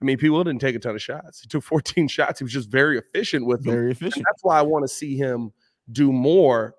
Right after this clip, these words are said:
Speaker 1: Uh, and as far as rebounding the basketball, right, like, I, I just, I don't think it's in his game. I, I know
Speaker 2: I
Speaker 1: it
Speaker 2: mean
Speaker 1: sounds crazy to say he should be able to. It's like the biggest
Speaker 2: Yeah.
Speaker 1: dude on the court, go grab the ball, but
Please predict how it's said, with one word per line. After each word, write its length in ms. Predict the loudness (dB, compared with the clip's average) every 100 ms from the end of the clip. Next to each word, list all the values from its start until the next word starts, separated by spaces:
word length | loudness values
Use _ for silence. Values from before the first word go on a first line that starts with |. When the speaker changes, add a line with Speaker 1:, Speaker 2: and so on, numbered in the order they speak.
| -4
Speaker 1:
Uh, 280 | 0 0 0
and 120 | -2
as 100 | -4
far 240 | 0 0 0
as 100 | 0
rebounding 680 | -2 2 2 2 0 -4 -6
the 80 | 0
basketball, 720 | 2 2 0 -4 -2 0 0
right, 220 | 0 -2
like, 220 | -2 -6 -12 _ _ _ _ _ _ _ _ _ _
I, 80 | -12 -6
I 100 | -6
just, 200 | -4 -6 -2
I 80 | -2
don't 120 | -2
think 120 | -6
it's 120 | -4
in 60 | -4
his 140 | -4
game. 400 | -6 -6 -8 -12 -16 2
I, 100 | 4
I 260 | 4 4 2
know 200 | 6 6
Speaker 2:
I 20 |
Speaker 1:
it 40 | 6
Speaker 2:
mean 100 | 2 -4
Speaker 1:
sounds 140 | -4 6
crazy 320 | 8 8 4
to 80 | 4
say 280 | 6 6
he 160 | 6 2
should 340 | 4 6 6
be 100 | 6 6
able 240 | 6 2
to. 180 | 0 2
It's 100 | 4
like 320 | 4 2 2
the 100 | 2
biggest 280 | 2 2 2
Speaker 2:
Yeah. 60 | 0
Speaker 1:
dude 80 |
on 60 | -2 -6
the 60 | -6
court, 300 | 4 4 4
go 120 | 0
grab 380 | 0 4 4 2
the 80 | -2
ball, 380 | 0 0 0 -2
but 240 | -2 -2